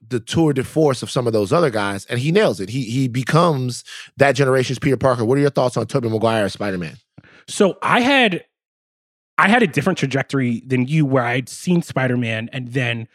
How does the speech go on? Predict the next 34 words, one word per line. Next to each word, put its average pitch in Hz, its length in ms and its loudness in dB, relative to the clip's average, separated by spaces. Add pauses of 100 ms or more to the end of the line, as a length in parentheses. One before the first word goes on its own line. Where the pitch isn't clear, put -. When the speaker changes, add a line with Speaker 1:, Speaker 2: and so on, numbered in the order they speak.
(300)
Speaker 2:
I 135 80 -4
would 135 180 -2
go 123 120 2
to, 123 80 0
like, 104 220 -2 (100)
my 110 140 -10
grandparents' 104 560 -6
house 98 240 -4
'cause 113 140 -12
they 113 80 -4
had 110 120 -2
all 107 120 -6
the 107 60 -8
cable 160 260 -2
channels, 104 500 -6
and 151 140 2
then 151 100 4
I 151 40 4
started 135 280 0
watching, 120 360 -2
like, 104 140 -8
Pleasantville 123 680 0 (380)
and 185 140 4
The 175 40 6
Cider 185 280 4
House 170 180 4
Rules. 139 560 2 (1300)
And 262 160 4
watching 330 300 4
those 202 220 4
movies, 180 320 4
I'm 165 160 4
not, 165 200 2
like, 135 300 0